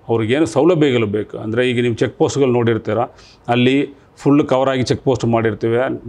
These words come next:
ಬಿಸಿಲಿಂದ ತಪ್ಪಿಸ್ಕೊಳ್ಳೋಕ್ಕೆ ನೆರಳು, ಫ್ಯಾನ್, ನೀರಿನ ವ್ಯವಸ್ಥೆ, <clears throat> ಲೈಟ್, ಟ್ವೆಂಟಿ ಫೋರ್ ಇಂಟು ಸೆವೆನ್ ಯು ಪಿ ಎಸ್ ಎಲ್ಲ ಹಾಕಿದ್ವಿ <clears throat> ಚೆಕ್ ಪೋಸ್ಟ್‌ಗಳಲ್ಲಿ.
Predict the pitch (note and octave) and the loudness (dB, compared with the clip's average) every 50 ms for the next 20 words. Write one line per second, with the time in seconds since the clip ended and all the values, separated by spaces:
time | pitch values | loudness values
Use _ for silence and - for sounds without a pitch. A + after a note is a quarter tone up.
0 | A2+ A#2 C3+ C3 - D#3+ C#3+ C#3 C3+ C3+ D3 C3 C3+ B2 G#2+ - - - C3 B2+ | -2 0 0 2 2 2 2 4 4 2 2 2 0 -2 -4 -4 -2 0 0 0
1 | B2 G#2 B2+ B2 A#2 A2+ A2+ A#2 A#2 B2 B2 A#2+ B2 B2+ - - - - - _ | 0 0 0 -2 -2 0 -2 0 0 0 2 0 0 -2 -4 -10 -20 -20 -20 _
2 | _ - - - C3+ A#2+ B2 B2+ B2+ B2+ A#2+ A#2+ A#2+ B2+ B2+ - - G#2 A#2+ C3+ | _ -12 -4 -2 0 0 0 0 -2 0 0 0 0 0 -2 -4 -4 -2 0 0
3 | C3+ C3+ C3 B2+ A#2+ A#2+ A#2+ A2 - - - C3 A2+ A2+ A#2 - - _ - - | 2 2 2 2 2 0 0 -2 -4 -4 -2 -2 -2 -2 -4 -8 -14 _ -8 -8
4 | - - G#2 G2+ A2 A2+ - - A2+ G#2+ A2+ A#2+ C3 C#3+ C#3 A#2 - - B2 A#2+ | -6 -6 -6 -6 -6 -6 -4 -4 -2 0 0 2 2 2 0 0 0 0 0 0
5 | B2 - - _ _ _ _ - C3+ C#3+ D3 F3 B2 D3+ D#3 C#3 B2 A#2 A2+ - | -2 -4 -10 _ _ _ _ -2 0 2 2 2 2 2 0 0 0 -2 0 0
6 | B2+ A#2 A2 G#2 A2+ D3+ D#3+ E3 F3 D#3 B2 E3 D3+ C#3+ C3 A2+ - A#2+ G#2 G#2 | 0 0 0 2 2 2 4 4 2 4 4 2 2 2 0 0 -2 -4 -4 -6
7 | - - - F3+ - - A2+ A2+ G#2+ - C#3 A2+ - - D3 A#2 - C#3 B2 A2 | -8 -8 -6 -4 -2 -2 -2 -4 -4 -4 -6 -4 -2 -2 -2 0 0 0 0 0
8 | G#2+ G#2 G2 - | 0 -2 -4 -6